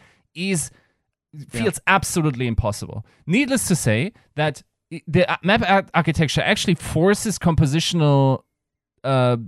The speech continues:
Speaker 1: variety way down because look at that ma-, uh, Mayhem match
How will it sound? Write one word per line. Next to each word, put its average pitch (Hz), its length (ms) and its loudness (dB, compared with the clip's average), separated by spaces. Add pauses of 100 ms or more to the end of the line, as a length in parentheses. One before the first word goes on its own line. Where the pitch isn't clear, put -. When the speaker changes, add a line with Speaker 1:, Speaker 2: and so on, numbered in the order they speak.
(180)
Speaker 1:
variety 139 720 2
way 131 560 4
down 123 460 2
because 170 360 0 (320)
look 240 240 2
at 285 140 2
that 240 180 2
ma-, 202 120 -4 (280)
uh, 170 100 -2
Mayhem 135 600 -2 (300)
match 107 400 -4